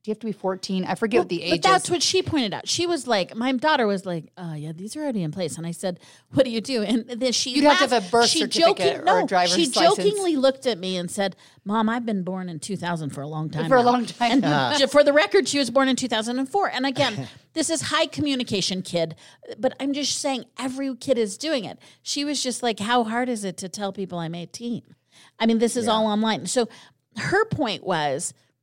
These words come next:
Speaker 2: in real life, this doesn't change anything. Even for, I'm gonna say good kids, I mean that colloquially.
Speaker 1: Yeah.
Speaker 2: Um, obedient or, you know, kids who are engaged. But I am sensitive to, like, we gotta start somewhere, and maybe this is it.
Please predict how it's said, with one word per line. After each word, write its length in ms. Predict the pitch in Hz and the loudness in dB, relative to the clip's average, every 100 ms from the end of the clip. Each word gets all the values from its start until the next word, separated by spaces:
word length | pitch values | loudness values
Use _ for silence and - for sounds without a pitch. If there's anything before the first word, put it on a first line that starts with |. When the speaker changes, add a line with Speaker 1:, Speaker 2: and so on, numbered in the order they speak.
| _ _ _ - | _ _ _ -2
Speaker 2:
in 340 | 226 220 208 220 | 2 2 0 0
real 360 | 277 269 233 | 4 4 4
life, 400 | 196 202 170 - | 2 0 0 -4
this 180 | 180 170 | -6 -6
doesn't 280 | 175 160 143 | -4 -4 -4
change 360 | - 156 151 | -4 -4 -6
anything. 380 | 170 - 156 113 | -8 -12 -14 -10
Even 280 | 135 208 220 | -4 -2 -2
for, 300 | 185 170 127 | -2 -2 -2
I'm 100 | - | -4
gonna 180 | 190 175 | -6 -6
say 180 | 160 147 | -6 -6
good 260 | 156 147 131 | -6 -10 -10
kids, 260 | 160 110 | -12 -10
I 100 | 139 | -12
mean 280 | 151 165 165 | -12 -10 -10
that 260 | 147 131 - | -12 -14 -10
colloquially. 680 | 202 240 247 - 240 240 | 0 2 2 -2 -4 -2
Speaker 1:
Yeah. 220 | 233 175 160 156 - - | 2 2 0 -6 -16 0
Speaker 2:
Um, 400 | 208 185 170 147 _ _ | 4 4 2 -4 _ _
obedient 640 | 202 170 190 170 185 185 180 | -2 0 -2 -4 -4 -4 -2
or, 140 | 139 | -4
you 160 | 156 165 | -2 -4
know, 120 | 139 | -6
kids 320 | - 214 196 | -4 -2 -2
who 80 | 208 | -4
are 60 | 175 | -6
engaged. 560 | 175 196 185 180 - - - _ _ _ _ - | -4 -2 -2 -2 -8 -12 -20 _ _ _ _ 0
But 140 | 262 | 2
I 140 | 254 240 - | 2 -2 0
am 260 | 277 302 | 0 2
sensitive 640 | 277 285 262 269 - 233 185 | 0 0 0 -2 -4 -4 -4
to, 100 | 208 | -4
like, 140 | 196 | -2
we 60 | 208 | -2
gotta 220 | 214 214 | 0 0
start 260 | 196 196 139 | -2 -4 -4
somewhere, 520 | 170 208 190 170 165 | 0 2 2 0 -4
and 120 | 165 | -4
maybe 220 | 185 190 185 | -4 -2 -4
this 220 | 175 170 | -4 -6
is 120 | 180 | -2
it. 200 | 202 190 | -2 -2